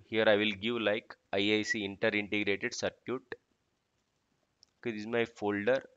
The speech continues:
Here I am just writing like I I C, my project name also same.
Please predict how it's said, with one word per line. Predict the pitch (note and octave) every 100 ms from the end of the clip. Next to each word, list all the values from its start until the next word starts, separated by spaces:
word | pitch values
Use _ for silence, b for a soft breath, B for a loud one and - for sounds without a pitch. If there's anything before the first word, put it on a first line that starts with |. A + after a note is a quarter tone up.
| -
Here | A#2+ A#2+
I | A#2 A2+
am | A2+
just | A2+ A2 G#2+
writing | G#2+ G#2 A2+ A2
like | C3 - -
I | F#2+ G2+
I | G#2+
C, | - - B2 -
my | G2
project | F#2+ - F#2+ F#2+ G2+ -
name | G#2
also | G2 F#2 G2+
same. | - G2 A#2+